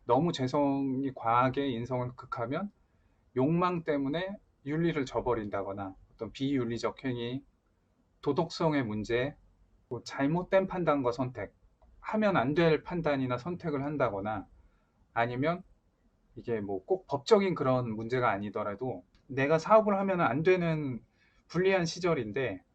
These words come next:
돈을 벌고 싶은 욕망 때문에 잘못된 판단과 선택을 해서 손해를 보는 것도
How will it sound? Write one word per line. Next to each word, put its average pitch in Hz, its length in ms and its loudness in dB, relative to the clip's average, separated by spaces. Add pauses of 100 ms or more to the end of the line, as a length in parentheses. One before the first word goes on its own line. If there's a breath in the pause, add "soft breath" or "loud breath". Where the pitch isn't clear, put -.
(100)
돈을 175 260 0
벌고 160 280 -2
싶은 156 260 -6
욕망 147 380 0
때문에 147 440 -6 (100)
잘못된 175 500 0
판단과 160 440 -2
선택을 156 440 -6
해서 135 280 -8 (120)
손해를 214 400 -2
보는 113 240 -4
것도 170 340 -4